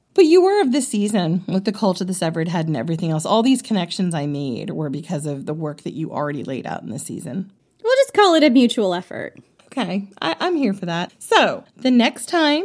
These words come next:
Speaker 1: you're enjoying your Christmas hot cocoa with whiskey, because if you have my family, you're definitely drinking whiskey in your hot cocoa, spare a thought for the Christmas cannibals and the weird and wild history that brought them from the Middle Ages into the modern world,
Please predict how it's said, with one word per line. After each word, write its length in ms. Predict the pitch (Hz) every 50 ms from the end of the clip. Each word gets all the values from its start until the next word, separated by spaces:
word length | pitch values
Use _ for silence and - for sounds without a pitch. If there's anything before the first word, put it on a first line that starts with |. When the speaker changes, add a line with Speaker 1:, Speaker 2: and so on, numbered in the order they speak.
| 427 370
Speaker 1:
you're 160 | 269 233 202
enjoying 520 | 196 220 233 202 220 196 190 190 196 196
your 200 | 190 175 180 185
Christmas 420 | 185 - - 226 - - 185 170 165
hot 200 | 170 180 - -
cocoa 340 | - 175 151 160 - 151
with 160 | 147 143 147 -
whiskey, 400 | - 143 - - - 139 160 170
because 300 | 156 165 175 175 156 160
if 100 | 156 165
you 60 | 160
have 100 | 151 147
my 160 | 151 139 139
family, 300 | 151 147 139 139 143 143
you're 120 | 143 147
definitely 360 | 151 160 147 160 - 110 - 151
drinking 280 | 143 139 139 - -
whiskey 240 | 113 - - - -
in 80 | 113 92
your 120 | - 156
hot 160 | 151 - 156
cocoa, 400 | - 208 214 208 240 233 226 233 - _
spare 400 | - - - - 392 415 453 466
a 60 | 403
thought 400 | - - 214 202 196 196 - -
for 180 | - - 208 208
the 100 | 196 196
Christmas 600 | 202 - - - - 165 160 - - 156 160 -
cannibals 760 | - - - 240 233 233 240 214 170 160 147 139 135 147 - - _ _
and 180 | 254 269 302 320
the 80 | 320
weird 600 | 294 233 190 180 170 165 170 156 156 160 165 175
and 280 | - 170 185 175 160 -
wild 340 | 147 139 135 135 135 - -
history 520 | - 262 247 247 - - 240 247 240 240
that 280 | 196 202 185 175 160 -
brought 280 | - 156 156 - -
them 300 | - 165 165 165 170 185 - _
from 180 | - - 180 180
the 60 | 160
Middle 260 | 156 165 160 156 - -
Ages 500 | - 214 233 233 202 226 226 208 214 208
into 240 | - - 185 - -
the 60 | -
modern 400 | 151 143 143 135 135 - 123 143
world, 480 | 147 170 180 175 151 - - - -